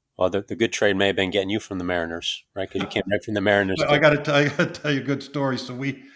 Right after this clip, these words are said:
Speaker 2: we were doing a deal with San Diego, and I can't remember if it was a Rabu or, uh, or what, because, uh, uh,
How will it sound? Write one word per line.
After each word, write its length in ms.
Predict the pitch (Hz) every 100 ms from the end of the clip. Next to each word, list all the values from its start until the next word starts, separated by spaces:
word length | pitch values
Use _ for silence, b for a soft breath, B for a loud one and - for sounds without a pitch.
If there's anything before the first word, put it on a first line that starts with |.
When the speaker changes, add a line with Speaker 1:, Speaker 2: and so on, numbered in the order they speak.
| B B
Speaker 2:
we 100 | 143
were 140 | 143
doing 300 | 117 135 127
a 60 | 117
deal 300 | 95 131 123
with 160 | 113 107
San 300 | 123 120 113
Diego, 420 | 107 113 104 107
and 100 | 107
I 100 | 110
can't 260 | - 101
remember 420 | 92 95 104 101 98
if 120 | 92
it 140 | 95 -
was 200 | 92 87
a 60 |
Rabu 580 | 80 95 101 95 101 98
or, 260 | 95 82 - b b b b b b 92
uh, 60 |
or 320 | 92 - 107
what, 340 | 85 98 90 -
because, 440 | - - 85 -
uh, 720 | - 50 - _ _ - -
uh, 60 | -